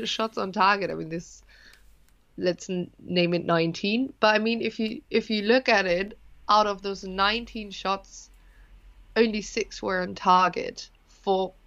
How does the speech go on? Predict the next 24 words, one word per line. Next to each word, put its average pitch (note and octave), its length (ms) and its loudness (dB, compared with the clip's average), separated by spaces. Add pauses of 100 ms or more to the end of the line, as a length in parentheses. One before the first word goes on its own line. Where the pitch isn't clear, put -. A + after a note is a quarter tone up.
Kiel, C4 540 4 (400)
ten G#3 240 2
shots G#3+ 300 -2
on G3+ 140 -6
goal, G3 440 -2 (480)
five G3+ 280 2
on F3 120 -8
target. F#3 540 -6 (480)
Is A3 160 -4
the, G#3 180 -6 (360)
like, G3+ 180 -4 (1200)
then G#3 200 -2
you A3 120 -8
can G#3+ 160 -4
do G#3+ 240 -2
more A3 420 4
out F3+ 160 6
of F3 140 0
that. E3+ 180 4
And F#3 140 -2
I - 20 -4
mean, F#3+ 200 -2
Füllkrug, A3 580 -2 (260)
only G#3+ 340 2